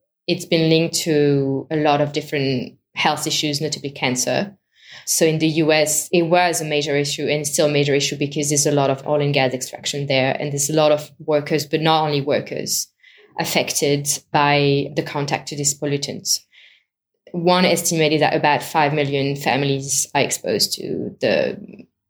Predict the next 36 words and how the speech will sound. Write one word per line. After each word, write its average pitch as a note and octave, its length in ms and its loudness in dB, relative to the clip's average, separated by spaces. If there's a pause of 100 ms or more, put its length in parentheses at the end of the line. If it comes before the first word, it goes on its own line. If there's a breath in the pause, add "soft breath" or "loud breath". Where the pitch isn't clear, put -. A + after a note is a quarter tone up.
the D#3+ 80 2
negative D#3 340 2
in-, C#3+ 380 0
effects - 360 -2
of C#3+ 140 -4
benzene B2+ 600 -2
in D3+ 140 -4
the D3 100 2
U C3 200 0
S. - 440 -2 (460)
In F3+ 180 4
the F3 120 4 (100)
E F3 80 0 (180)
U, D#3 220 2
in E3 120 2
the D#3 80 0
specific - 680 -2 (260)
framework D#3 480 2
of C#3+ 360 -2
and D3+ 140 -2
case D#3 280 2
of D3 200 -2
workers, E3 680 0
it's D#3 200 -4
about D3+ 340 2
one D3+ 280 0
million C#3+ 640 0 (240)
workers D3+ 560 -2
that C#3+ 100 2
are C#3+ 260 2
daily C#3+ 540 0 (220)
exposed - 720 -2 (300)
to - 100 -4
benzene. C#3+ 720 -2 (380 loud breath)
It's D#3+ 240 0
mostly F3 960 2